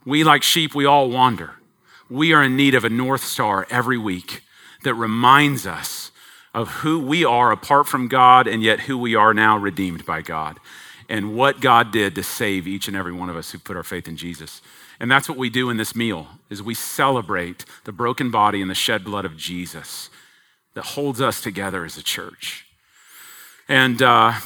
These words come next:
and we want to do this as an offering of worship. Now, we say this meal, the scriptures tell us this meal is only for believers in Jesus Christ. One of the ways that we affirm one another as believers in Jesus Christ is through local church membership,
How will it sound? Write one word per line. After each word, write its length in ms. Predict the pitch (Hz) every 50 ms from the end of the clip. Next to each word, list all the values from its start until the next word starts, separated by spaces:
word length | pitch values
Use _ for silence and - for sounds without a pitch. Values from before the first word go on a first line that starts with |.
| - -
and 140 | 131 127
we 80 | 131 139
want 160 | 143 147 135
to 40 | 127
do 120 | 127 131
this 180 | 127 127 - -
as 100 | 117 113
an 60 | 123
offering 360 | 120 117 117 113 - 117 107
of 100 | 104 104
worship. 420 | 104 117 110 101 - - 90 - -
Now, 140 | 107 107 110
we 100 | 131 127
say 260 | - - 135 127 127
this 200 | 123 123 - -
meal, 360 | 127 127 127 127 123 127 117
the 80 | 101 98
scriptures 360 | - - 143 120 - 123 -
tell 140 | - 135 123
us 120 | 123 -
this 120 | 127 117 117
meal 160 | 139 131 123
is 80 | 113 127
only 180 | 131 135 127
for 120 | 110 120 110
believers 480 | 95 113 107 113 127 127 107 98 -
in 100 | 104 98
Jesus 320 | 92 110 107 92 95 - -
Christ. 540 | - 131 123 101 82 80 76 - - - - - - - _ _
One 160 | - 117 139
of 60 | 135
the 60 | 127 123
ways 300 | 131 135 139 135 123 -
that 120 | 123 104
we 360 | 123 135 135 131 127 117 - - - - - - - - - -
affirm 540 | 117 - - - 185 190 202 202 180 160 143
one 160 | 135 131 131
another 320 | 131 131 135 127 127 123
as 100 | 127 117
believers 540 | - 139 135 131 139 151 147 139 135 120 -
in 80 | 123 113
Jesus 300 | 131 139 120 117 110 -
Christ 380 | - 156 147 143 127 - -
is 100 | 117 -
through 380 | - - 131 120 117 117 117 120 -
local 320 | 131 131 139 131 - 135
church 280 | - - 151 139 - -
membership, 640 | 123 135 156 170 156 131 - - - 80 73 -